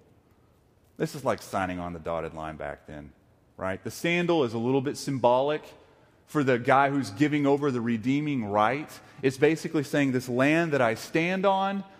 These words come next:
that I, that belongs to me, I'm giving to you." And it's done before these ten guys. It's a little bit of a visual bookmark. So if No Name chirps up in nine months about how he got robbed, "I got robbed back then." "Well, no, you didn't."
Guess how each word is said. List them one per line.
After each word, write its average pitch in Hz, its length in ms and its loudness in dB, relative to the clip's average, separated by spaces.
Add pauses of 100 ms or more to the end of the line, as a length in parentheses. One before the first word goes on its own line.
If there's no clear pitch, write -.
that 135 120 4
I, 131 80 4
that 123 280 -2
belongs 139 520 0
to 196 80 -4
me, 202 260 0
I'm 120 260 0
giving 160 400 0
to - 120 -6
you." 185 440 -2 (300)
And 165 140 2
it's 120 140 -2
done 180 240 2
before 180 280 0
these 170 220 -4
ten 175 260 -2
guys. 196 300 2
It's 131 100 -8
a 143 60 -6
little 247 240 0
bit 185 120 2
of 147 160 2
a 123 60 -2
visual 143 460 0
bookmark. 104 600 -2 (640)
So 180 220 4
if 131 100 -2
No 165 300 2
Name 139 400 0 (100)
chirps 196 400 -2
up 190 240 2
in 151 140 0
nine 160 260 2
months 170 240 0
about 131 180 0
how 147 220 2
he 156 60 -2
got 139 240 2
robbed, 151 440 2
"I 202 80 -2
got 190 160 0
robbed 202 280 -2
back 160 240 -2
then." 117 360 -4 (520)
"Well, 135 80 -2
no, 202 100 0
you 196 140 0
didn't." 165 340 -4